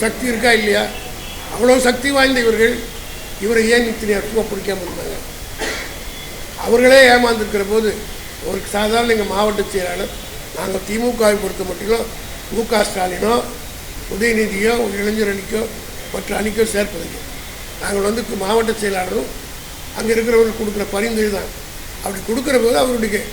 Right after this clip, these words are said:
ஒரு சின்ன பதவி தான், இன்னும் மாவட்ட அமைப்பாளர் பதவி கூட கொடுக்குது. ஒரு துணை அமைப்பாளர் பத்தோடு பதினொன்று, அவர் பேரை கொடுத்துருக்கிறார்.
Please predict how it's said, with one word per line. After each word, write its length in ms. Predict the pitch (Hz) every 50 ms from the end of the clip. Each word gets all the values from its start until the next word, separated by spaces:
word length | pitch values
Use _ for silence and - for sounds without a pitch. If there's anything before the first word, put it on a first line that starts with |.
| - - - - - -
ஒரு 100 | 196 - - 285
சின்ன 140 | 285 302 311 285 254
பதவி 180 | 240 226 233 220 202
தான், 180 | 175 190 202 202
இன்னும் 260 | 208 233 233 220 190 - - - - - - - - - -
மாவட்ட 300 | - 240 240 233 214 220 208 196 185 175 - - - - -
அமைப்பாளர் 420 | 214 220 - 220 208 196 - 190
பதவி 140 | 180 175 180 196
கூட 80 | 208 190
கொடுக்குது. 260 | - - - - - - - - - - - - - 196
ஒரு 80 | 190 - 202
துணை 200 | 226 262 285 277 269
அமைப்பாளர் 440 | 262 240 - - 214 190 175 - - - - - - - - - - - -
பத்தோடு 380 | 208 208 - - 254 254 254 262 202 220
பதினொன்று, 380 | 208 214 214 196 175 - - - - - - - - - - -
அவர் 180 | - 196 190 196
பேரை 180 | 214 233 247 233 214
கொடுத்துருக்கிறார். 520 | 202 185 - 208 180 - - 226 247 -